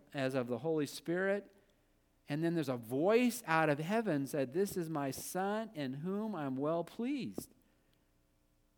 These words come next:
J-, John had had experience in a supernatural way of the identity of who Jesus is.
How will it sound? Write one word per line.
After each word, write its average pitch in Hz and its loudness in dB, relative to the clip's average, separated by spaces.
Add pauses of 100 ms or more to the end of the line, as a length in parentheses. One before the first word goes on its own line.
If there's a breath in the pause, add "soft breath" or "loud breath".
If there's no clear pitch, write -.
(500)
J-, 240 -8
John 240 6
had 185 6
had 196 6
experience 196 4
in 165 2
a 156 4
supernatural 175 2
way 214 4
of 143 4 (280 loud breath)
the 151 2
identity 165 2
of 135 2
who 156 0
Jesus 170 -4
is. 95 -14